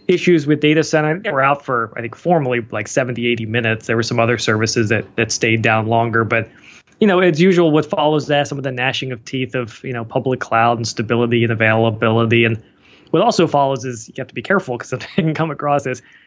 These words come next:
as condescending, but some of the counterpoints of, "Well, freaking plan for multiple zones. Like, don't be dumb. You get the availability you pay for." And so there's always something in between. I think to some extent, people still see the cloud as the,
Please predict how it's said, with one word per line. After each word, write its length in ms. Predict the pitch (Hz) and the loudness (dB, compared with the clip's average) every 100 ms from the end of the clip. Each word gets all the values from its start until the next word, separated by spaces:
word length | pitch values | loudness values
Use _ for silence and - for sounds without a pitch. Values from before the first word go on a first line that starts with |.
| - | -2
as 120 | 165 | -2
condescending, 640 | - 170 147 120 208 202 147 | 0 -2 0 -2 0 2 0
but 100 | 147 | 0
some 100 | 165 | 0
of 60 | |
the 60 | 131 | -2
counterpoints 580 | - 233 196 151 135 120 | -2 0 0 -2 -6 -6
of, 180 | 113 - - | -12 -14 -20
"Well, 160 | - _ _ _ _ _ | -20 _ _ _ _ _
freaking 460 | _ - 147 156 156 | _ -2 0 0 -2
plan 260 | 156 160 180 | 0 2 2
for 140 | 170 | 2
multiple 400 | 165 196 175 175 | 4 2 2 2
zones. 500 | 156 247 214 120 110 | 2 2 0 -2 -8
Like, 260 | 120 120 - | -8 -8 -6
don't 160 | 143 143 | -6 -4
be 80 | |
dumb. 300 | 165 175 170 | 0 2 0
You 100 | 123 | -2
get 180 | 123 143 | -4 0
the 120 | 160 160 | 2 2
availability 600 | 143 151 156 151 156 156 | 2 2 2 2 2 2
you 120 | 143 | 0
pay 220 | 143 196 | 0 -2
for." 400 | - - - - _ _ - | -2 -6 -8 -10 _ _ -4
And 100 | 156 | 0
so 300 | 170 165 151 - - _ | 2 2 2 -4 -20 _
there's 120 | 202 | 0
always 200 | 330 269 | 4 2
something 320 | 208 190 160 151 | 2 0 0 -2
in 100 | 131 | -4
between. 380 | 127 - 131 | -8 -6 -6
I 60 | 120 | -4
think 140 | 127 120 | -6 -8
to 60 | |
some 220 | - 160 | -2 0
extent, 300 | 147 - 110 | 0 -2 -6
people 260 | - 135 127 | -4 -6 -6
still 240 | - 127 | -6 -6
see 180 | 123 127 | -4 -4
the 120 | 113 | -6
cloud 400 | 107 - 113 117 110 | -8 -2 2 2 0
as 240 | 110 110 | -4 -2
the, 320 | 113 110 104 | -2 -2 -4